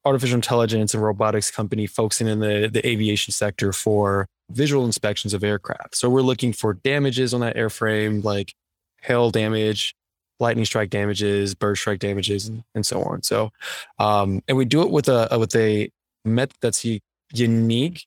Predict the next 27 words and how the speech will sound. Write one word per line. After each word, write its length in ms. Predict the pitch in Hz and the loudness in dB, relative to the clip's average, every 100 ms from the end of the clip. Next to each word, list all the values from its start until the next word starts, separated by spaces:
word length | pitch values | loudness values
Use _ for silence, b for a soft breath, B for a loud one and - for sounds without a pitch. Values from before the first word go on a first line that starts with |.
| - | -8
because 260 | 113 123 110 | -2 -2 0
we 80 | |
utilize 480 | 110 110 117 117 113 | 0 0 2 2 2
a 80 | 104 | 0
drone 360 | 98 104 107 107 | -2 -4 -2 -2
platform 400 | 117 113 117 107 | -2 -2 -2 -2
that 100 | 107 | 0
we've 220 | 110 98 | -2 0
developed 580 | 101 101 101 101 101 - _ _ | 0 0 2 0 -2 -12 _ _
in 120 | 110 135 | -6 0
order 200 | 120 110 | 0 -2
to 40 | |
capture 440 | - 110 110 - | -2 -4 -2 -2
these 180 | 104 107 | -2 -2
sources 380 | - 104 - 95 | -2 -4 -2 -4
of 120 | 98 | -4
data. 340 | 92 104 107 - - _ _ _ | -2 -2 0 -4 -10 _ _ _
And 120 | 139 | 0
what 160 | 131 123 | 2 0
really 300 | 117 139 147 | 2 2 4
sets 300 | 135 120 - | 2 0 0
it 40 | 107 | -2
apart 440 | - 143 156 135 | -2 0 2 0
is 140 | 113 104 | -2 -2
that 140 | 107 | 0
it 120 | 104 | 0
is 300 | 104 95 87 | -2 -4 -6